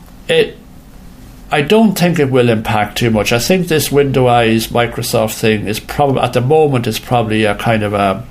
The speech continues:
flash in the pan sort of thing. Um,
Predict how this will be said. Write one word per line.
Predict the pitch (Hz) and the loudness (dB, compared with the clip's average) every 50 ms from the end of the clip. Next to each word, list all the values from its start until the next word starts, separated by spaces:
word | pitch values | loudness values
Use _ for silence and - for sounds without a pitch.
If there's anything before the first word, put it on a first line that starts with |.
| - - - - - - - - | -16 -16 -16 -16 -14 -14 -14 -12
flash | - - - 131 120 120 117 - - | -8 -2 0 2 2 2 0 0 -2
in | 113 107 | -2 -2
the | 107 | -4
pan | 113 - 117 117 117 113 113 113 110 | -4 -2 0 0 2 2 2 0 -2
sort | 107 - 107 101 104 | -2 -2 -4 -4 -4
of | 101 - | -6 -6
thing. | - 101 104 101 101 101 107 - - - - - - - - - - - - - - - - - | -4 -4 -4 -2 -4 -6 -6 -8 -12 -14 -14 -12 -10 -10 -10 -10 -10 -12 -12 -14 -14 -12 -10 -6
Um, | - - 113 113 113 110 107 110 107 107 107 104 104 98 107 113 - - - - | -2 0 2 2 2 2 2 2 0 -2 -2 -4 -4 -4 -4 -4 -4 -6 -6 -8